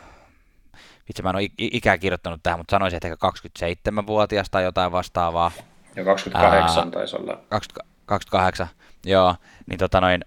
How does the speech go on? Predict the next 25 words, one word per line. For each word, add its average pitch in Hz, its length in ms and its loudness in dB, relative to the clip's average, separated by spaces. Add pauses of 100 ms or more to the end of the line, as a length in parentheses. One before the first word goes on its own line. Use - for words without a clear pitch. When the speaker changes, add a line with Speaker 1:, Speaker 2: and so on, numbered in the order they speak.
Speaker 1:
maalintekijä, 101 800 4 (400)
ää, 87 420 2
taitava, 92 580 2 (720)
sopivasti 101 640 -2 (480)
ärsyttävä, 92 640 0 (400)
ää, 87 560 2 (100)
Speaker 2:
<laughs> - 120 -20
Speaker 1:
niin 92 200 -4
Speaker 2:
Mm. 92 200 -4 (360)
Speaker 1:
hänellä 101 220 -4
on 92 40 -2
vielä 90 100 -2
kolme 135 280 2
vuotta 87 240 -2
jatkosopimusta, 92 880 0 (180)
niin 92 160 -12
siinä 107 240 0
tota 90 260 -6
noin, 87 340 -2 (720)
pääsee 101 320 4
sitten - 180 -10
Crosbyn 110 400 0
tai 95 140 2
Malkinin 95 460 0
vieressä 87 360 -4